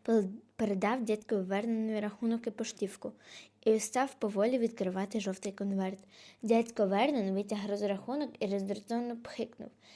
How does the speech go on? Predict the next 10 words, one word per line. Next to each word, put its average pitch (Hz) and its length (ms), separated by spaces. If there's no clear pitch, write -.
і 233 100
перебіг 220 480
очима 226 560
поштівку. - 760
"Марджі 233 420
не 349 280
дуже", — 214 400
повідомив 214 520
він 208 140
тік-, 220 200